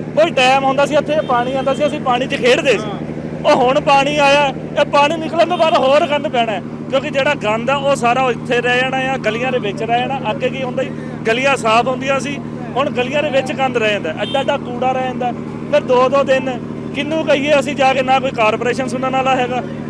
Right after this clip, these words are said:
Speaker 1: ਨਾ ਕੋਈ ਮੁਲਾਜ਼ਮ ਸੁਣਨ ਵਾਲਾ, ਕੋਈ ਬੰਦਾ ਸੁਣਨ ਵਾਲਾ ਹੀ ਨਹੀਂ ਹੁੰਦਾ। ਕਿਹਨੂੰ ਜਾ ਕੇ ਕਹਿਣਾ, ਸ਼ਿਕਾਇਤ ਕਿਹਨੂੰ ਦਰਜ ਕਰਨੀ ਹੈ?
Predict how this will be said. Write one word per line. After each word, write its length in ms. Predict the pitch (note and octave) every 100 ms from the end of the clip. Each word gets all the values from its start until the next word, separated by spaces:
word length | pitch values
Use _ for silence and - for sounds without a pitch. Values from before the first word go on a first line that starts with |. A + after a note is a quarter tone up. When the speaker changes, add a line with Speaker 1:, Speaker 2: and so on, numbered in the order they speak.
| -
Speaker 1:
ਨਾ 220 | G3+ B3
ਕੋਈ 140 | C4 B3+
ਮੁਲਾਜ਼ਮ 400 | A3+ G#3+ A3 B3
ਸੁਣਨ 220 | A#3+ B3
ਵਾਲਾ, 180 | A#3+ B3
ਕੋਈ 180 | C4 B3
ਬੰਦਾ 280 | A#3 A#3+
ਸੁਣਨ 260 | B3+ A#3 A#3+
ਵਾਲਾ 160 | B3+ B3
ਹੀ 60 |
ਨਹੀਂ 100 | B3
ਹੁੰਦਾ। 220 | A3+ A3+
ਕਿਹਨੂੰ 300 | A#3+ B3+ C#4
ਜਾ 160 | C4+ C4+
ਕੇ 100 | C4
ਕਹਿਣਾ, 360 | - C#4 D4 C#4+
ਸ਼ਿਕਾਇਤ 480 | - - B3 C4+
ਕਿਹਨੂੰ 260 | C#4+ C#4 C4+
ਦਰਜ 240 | C4 B3+
ਕਰਨੀ 340 | C4+ B3 A#3+ B3
ਹੈ? 140 | C#4